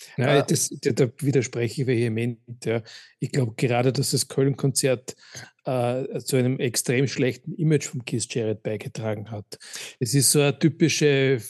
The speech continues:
Speaker 1: äh, Feel-Good-Platte, die in jeder Wohngemeinschaft herumkugelt. Aber in Wirklichkeit, äh, kennen die meisten den Keith Jarrett eben nur, weil sie das Köln-Konzert kennen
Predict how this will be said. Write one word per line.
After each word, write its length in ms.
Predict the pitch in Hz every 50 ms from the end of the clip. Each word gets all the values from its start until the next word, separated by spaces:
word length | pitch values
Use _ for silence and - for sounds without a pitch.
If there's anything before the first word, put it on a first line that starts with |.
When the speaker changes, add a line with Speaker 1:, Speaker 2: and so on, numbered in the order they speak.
| -
Speaker 1:
äh, 220 | 165 135 131 127 120
Feel-Good-Platte, 1080 | - - - 160 170 180 190 - - 151 135 131 - - - 135 123 117 117 - 135
die 380 | 113 - 131 127 127 127 127 135
in 80 | 131
jeder 380 | 123 123 127 127 135 127 123 117
Wohngemeinschaft 680 | 120 123 127 151 151 123 120 113 107 - 127 - - -
herumkugelt. 680 | 113 110 127 135 120 - - 131 127 143 151 151 - - _ - - - - - - - - - - _ -
Aber 180 | 127 120 139
in 120 | 135 123 120
Wirklichkeit, 680 | 135 127 - 147 123 - - - 139 123 - - -
äh, 440 | - 151 139 131 131 135 135 147 143 - -
kennen 320 | - 143 143 143 147 139
die 80 | 143 135
meisten 360 | 127 120 117 127 - - 147
den 140 | 131 139 113
Keith 260 | - 147 131 - -
Jarrett 280 | - 135 131 139 135 147
eben 180 | 131 123 123
nur, 340 | 120 131 143 147 143 131 - _ _ _ _ _ -
weil 140 | 139 117 120
sie 100 | 113 127
das 160 | 120 107 -
Köln-Konzert 720 | - 120 131 143 139 - - 127 110 - - 117 - -
kennen 360 | - - 123 127 127 - -